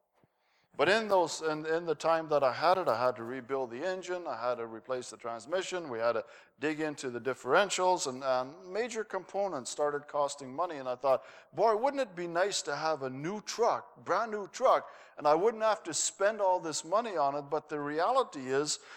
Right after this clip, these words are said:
that you're either gonna pay it out in repairs, you're gonna pay it out in income tax, or you're gonna pay it out in interest. I can't take it with me.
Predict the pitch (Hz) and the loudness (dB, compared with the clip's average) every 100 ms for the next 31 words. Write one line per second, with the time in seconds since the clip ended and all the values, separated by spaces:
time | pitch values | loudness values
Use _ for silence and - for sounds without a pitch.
0 | - 123 160 151 151 170 254 247 202 190 | -10 4 4 4 2 2 2 0 2 0
1 | 175 - 170 165 160 165 160 160 - - | 0 0 2 4 6 6 6 0 -18 -20
2 | _ - 135 127 117 113 156 170 240 240 | _ -2 -2 0 -4 -2 4 6 6 4
3 | - - - 127 147 156 147 160 151 151 | -6 -10 -12 -4 -2 -2 -4 0 2 4
4 | 151 151 135 160 220 220 196 185 190 190 | 4 4 0 -4 -2 -4 -2 0 0 0
5 | - - _ - 165 165 160 156 - 160 | -6 -12 _ 0 2 2 -2 -4 -4 0
6 | 156 151 143 131 139 131 113 98 - - | 2 2 2 -2 -6 -6 -8 -6 -8 -14
7 | _ _ _ _ _ _ _ _ _ _ | _ _ _ _ _ _ _ _ _ _
8 | _ _ _ _ _ _ _ _ _ _ | _ _ _ _ _ _ _ _ _ _
9 | _ _ _ _ _ _ _ _ _ _ | _ _ _ _ _ _ _ _ _ _
10 | _ _ _ _ _ _ - 110 117 139 | _ _ _ _ _ _ -8 -6 -2 0
11 | 143 147 139 139 127 165 - 101 | 0 -2 -4 -4 -8 -8 -10 -16